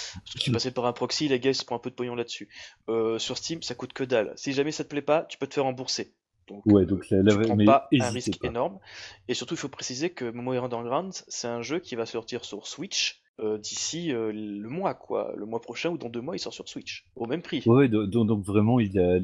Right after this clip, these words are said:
Speaker 2: et en plus, alors avec le, la, la, le positionnement des boutons de la, de la manette Switch, ça, ça, ça va être encore plus du, du
Speaker 1: Mm.
Speaker 2: bonheur en termes d'ergonomie.
Speaker 1: D'ailleurs, pour anecdote, dans les options de la version P C, t'as marqué, euh, parce qu'en fait, tu, t'as le choix en
Speaker 2: Oui,
Speaker 1: condition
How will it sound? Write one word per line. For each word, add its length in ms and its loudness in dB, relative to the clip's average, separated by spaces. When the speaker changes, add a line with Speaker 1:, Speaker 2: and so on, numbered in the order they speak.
Speaker 2:
et 180 6
en 140 2
plus, 340 -6
alors 220 2
avec 260 -2
le, 200 6
la, 200 4
la, 140 2
le 220 4
positionnement 560 2
des 80 6
boutons 340 2
de 100 6
la, 100 6
de 60 0
la 80 6
manette 300 4
Switch, 360 -4
ça, 160 4
ça, 180 -2
ça 140 2
va 80 6
être 200 -4
encore 360 2
plus 260 0
du, 120 2
du 120 0
Speaker 1:
Mm. 40 -2
Speaker 2:
bonheur 300 4
en 80 4
termes 200 2
d'ergonomie. 600 2
Speaker 1:
D'ailleurs, 260 0
pour 100 2
anecdote, 500 0
dans 260 -2
les 180 -2
options 200 -6
de 60 -2
la 60 2
version 220 -6
P 120 -6
C, 140 -4
t'as 160 -6
marqué, 340 -4
euh, 80 0
parce 120 -4
qu'en 80 -8
fait, 60 -2
tu, 180 -10
t'as 80 -2
le 20 0
choix 140 0
en 20 0
Speaker 2:
Oui, 180 4
Speaker 1:
condition 120 10